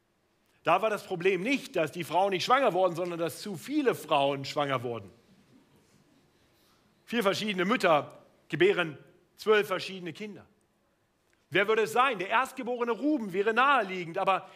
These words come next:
im ersten Mose fünfunddreißig lesen wir fast beiläufig und in jugendfreier Sprache, dass sich Juda zur Nebenfrau seines Vaters legte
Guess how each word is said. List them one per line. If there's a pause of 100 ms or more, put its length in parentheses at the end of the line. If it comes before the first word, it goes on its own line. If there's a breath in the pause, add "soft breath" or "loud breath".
im
ersten
Mose
fünfunddreißig
lesen
wir (540 loud breath)
fast
beiläufig
und
in
jugendfreier
Sprache,
dass
sich (1000)
Juda (400)
zur
Nebenfrau
seines
Vaters
legte